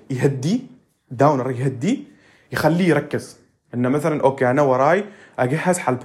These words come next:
حلقة بودكاست اليوم، خلاص. يقدر يجلس مكانه، يسوي ريسيرش، يتكلم، يشوف من الجست اللي جاي أو وش الموضوع اللي لازم يتكلم عنه ويسويه. بس هذا أنا ما أعرف إذا هو حقيقي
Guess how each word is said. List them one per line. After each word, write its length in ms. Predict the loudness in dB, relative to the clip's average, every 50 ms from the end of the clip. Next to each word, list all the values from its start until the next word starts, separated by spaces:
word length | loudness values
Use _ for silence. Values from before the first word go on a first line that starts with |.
| -12 -18
حلقة 280 | -8 -6 -4 -2 -2 -2
بودكاست 520 | -4 -2 -4 -4 -4 -2 -4 -4 -4 -4
اليوم، 220 | -6 -6 -6 -8 -10 -14 _ _ _ _ _ _
خلاص. 440 | -2 0 2 2 2 0 -4 -10 -14 _ _ _ _ _ _ _ _ _ _ _ _ _ _ _ _ _ _
يقدر 420 | -8 -8 -2 -2 0 2 4 2 2
يجلس 340 | 2 0 0 -2 0 0
مكانه، 400 | 0 -2 0 2 2 2 2 0
يسوي 240 | -2 -4 -4 -4 -2
ريسيرش، 520 | 0 0 0 0 0 0 0 -2 -2 -2 -8
يتكلم، 480 | -10 -4 -4 -4 0 0 0 0 0
يشوف 240 | -2 -4 -4 -4 -2
من 120 | -2 -2
الجست 360 | -2 -2 -2 -2 -4 -2 -4 -6
اللي 160 | -6 -6 -2
جاي 320 | 0 2 2 2 2 0 -4 -8 -16 -20 -8 -4 -2
أو 180 | 2 4 4
وش 140 | 2 2 0
الموضوع 540 | -2 -2 -2 -2 -2 -2 2 2 2 2 2
اللي 120 | 0 0
لازم 260 | 0 0 0 0 -2
يتكلم 400 | -2 -2 0 0 0 2 0 0
عنه 220 | 0 -2 -2 -4 -6 -8 -14 -20 -20 _ _
ويسويه. 480 | -2 -2 2 2 2 2 0 -2 -4 -6 -12 -20 _ _ _ _ _ -2
بس 120 | 2 4
هذا 120 | 4 4 4
أنا 100 | 4 4
ما 160 | 2 2 2
أعرف 280 | 2 2 2 2 0
إذا 140 | 0 0 0
هو 280 | 0 -2 0 0 0 -2
حقيقي 640 | -2 -6 -8 -4 -2 -2 -2 -2 -2 -4 -4 -4